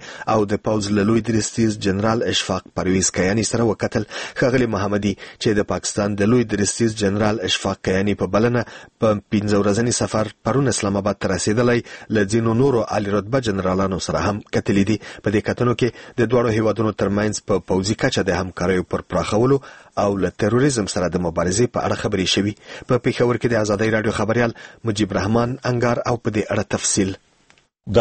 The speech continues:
Speaker 2: افغانستان د دفاع وزیر جنرال بسم الله محمدي چې دا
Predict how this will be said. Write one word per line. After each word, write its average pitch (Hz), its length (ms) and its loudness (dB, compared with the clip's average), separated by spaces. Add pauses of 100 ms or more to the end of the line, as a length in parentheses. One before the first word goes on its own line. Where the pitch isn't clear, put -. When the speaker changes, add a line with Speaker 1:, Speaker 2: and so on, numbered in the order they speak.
(160)
Speaker 2:
افغانستان 156 600 2
د 160 120 4
دفاع 160 320 4
وزیر 147 340 2
جنرال 147 440 4
بسم 143 240 0
الله 135 160 4 (100)
محمدي 127 500 2
چې 127 220 0
دا 123 60 4